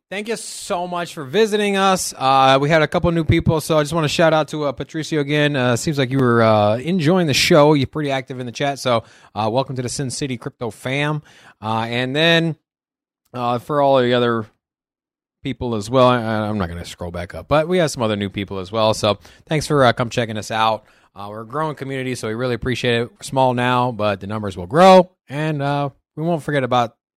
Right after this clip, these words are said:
we won't forget about the little people when we first started, even though none of y'all are little, especially not D-Fib.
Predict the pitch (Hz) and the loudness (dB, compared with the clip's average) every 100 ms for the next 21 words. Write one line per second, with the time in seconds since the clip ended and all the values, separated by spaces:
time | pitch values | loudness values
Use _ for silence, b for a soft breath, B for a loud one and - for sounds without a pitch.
0 | _ 240 247 208 202 180 156 160 143 156 | _ -2 -2 0 0 2 2 0 0 0
1 | 135 131 127 117 123 - 165 156 139 b | -2 -2 -2 -2 -2 2 4 4 2 b
2 | b b - 160 143 135 131 123 117 131 | b b -8 -4 -2 -2 -2 0 0 2
3 | 143 135 - _ _ _ _ _ _ _ | 2 0 -4 _ _ _ _ _ _ _
4 | _ _ - 127 120 107 90 90 87 | _ _ -10 -8 -6 -6 -6 -10 -12